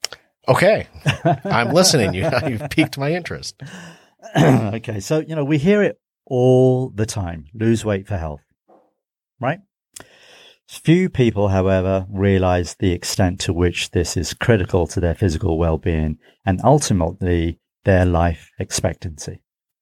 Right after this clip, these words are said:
Speaker 2: Uh, in January two thousand three, the, uh, Journal of American Medical Association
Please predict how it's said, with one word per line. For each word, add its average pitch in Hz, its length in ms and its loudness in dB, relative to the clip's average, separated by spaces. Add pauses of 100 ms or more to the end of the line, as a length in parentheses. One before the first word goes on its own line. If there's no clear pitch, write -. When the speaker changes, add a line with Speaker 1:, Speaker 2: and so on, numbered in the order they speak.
(920)
Speaker 2:
Uh, 98 300 6
in 107 160 2
January 131 400 6
two 123 180 2
thousand 110 380 4
three, 117 320 2
the, 92 400 2
uh, 87 140 2
Journal 98 540 2
of 87 200 -2
American 92 420 -2
Medical 90 340 -2
Association 87 720 -4